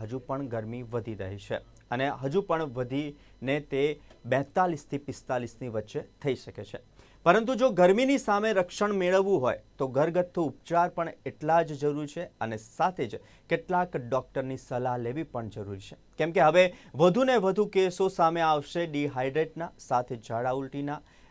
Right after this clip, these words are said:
ગરમીના કારણે કેટલાક જે બાળકો છે તેની અંદર પણ ઝાડા ઉલટીના કેસોનું પ્રમાણ વધી જતું હશે, તેમને હીટ સ્ટ્રોક લાગી જતું હશે અને થોડીક પણ ગરમી લાગે તો બાળકોના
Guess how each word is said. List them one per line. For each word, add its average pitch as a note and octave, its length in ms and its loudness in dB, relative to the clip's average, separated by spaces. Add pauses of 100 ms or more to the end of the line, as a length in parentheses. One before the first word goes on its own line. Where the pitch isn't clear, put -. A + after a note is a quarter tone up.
ગરમીના G#3+ 540 2
કારણે D#3 720 -4 (440)
કેટલાક E3 520 0 (140)
જે B2+ 240 -4
બાળકો C3+ 600 -2
છે D#3 160 -12
તેની C3 560 -6
અંદર C3+ 360 -4
પણ G#2+ 280 -6 (320)
ઝાડા C3+ 220 0
ઉલટીના C3+ 460 -4
કેસોનું B2 480 -12
પ્રમાણ A#2 320 -8
વધી A2+ 260 -6
જતું D#3 320 -6
હશે, D3 180 -10 (200)
તેમને A#2+ 200 -6
હીટ A#2 180 -8
સ્ટ્રોક E3 320 -8
લાગી C#3 340 -6
જતું C3+ 280 -8
હશે C3+ 140 -8
અને - 420 -6
થોડીક F3 500 0
પણ F#3+ 160 -6
ગરમી D3 280 -6
લાગે C#3 340 -2
તો C#3+ 200 -6
બાળકોના B2 920 -4